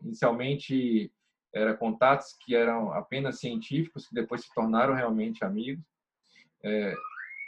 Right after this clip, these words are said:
e por aí vai. Mas, assim, ao fim da residência,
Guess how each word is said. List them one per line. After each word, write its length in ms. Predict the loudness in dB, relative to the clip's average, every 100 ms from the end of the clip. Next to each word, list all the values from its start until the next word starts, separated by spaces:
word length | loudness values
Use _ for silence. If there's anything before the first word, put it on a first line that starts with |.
| -10
e 80 | -8
por 200 | 2 4
aí 160 | 6 4
vai. 640 | 6 8 8 4 -2 -10 -16 _ _ -6
Mas, 260 | 0 2 2
assim, 600 | 0 -2 -2 -4 -8 -12 _ _ _ _ _ _ _
ao 220 | 4 6 4
fim 280 | 2 2
da 140 | 6 6
residência, 840 | 6 2 -2 2 2 2 -2 -6